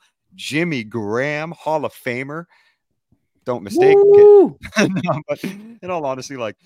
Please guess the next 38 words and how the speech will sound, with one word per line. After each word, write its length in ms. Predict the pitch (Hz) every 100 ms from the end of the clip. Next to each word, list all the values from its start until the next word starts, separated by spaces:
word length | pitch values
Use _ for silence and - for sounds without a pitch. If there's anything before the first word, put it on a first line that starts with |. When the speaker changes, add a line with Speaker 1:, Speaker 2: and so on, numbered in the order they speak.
| _ _ _ _ -
Speaker 1:
I'm 160 | 151
not 120 | 151 131
gonna 140 | 117
take 220 | 117 104
too 80 | -
much 180 | 107 -
time 240 | 95 104
on 80 | 104
these 140 | 98
tight 220 | - 98 98
ends, 200 | 95 90
man. 240 | 95 101
Uh, 240 | 90 92
Juwan 320 | 92 104 104 104
Johnson, 380 | 101 101 104
tight 180 | 92 101
end 140 | 95 -
twenty, 420 | 101 98 98 98 _
hundred 260 | 107 92
sixty-nine 460 | - 101 98 95 95
overall 360 | 87 95 95
A 80 | 95
D 80 | 95
P. 240 | - 98 95
Taysom 360 | 104 98 85
Hill, 280 | 92 101 95
A 100 | 92
D 80 | 95
P 200 | - 101
of 100 | 87
tight 180 | - 92
end 140 | 92
twenty-three, 460 | - 92 87 95 95
a 60 |
hundred 180 | 85 92
and 100 | 80
eighty-two 380 | 87 87 - 101
overall, 420 | 92 95 95 95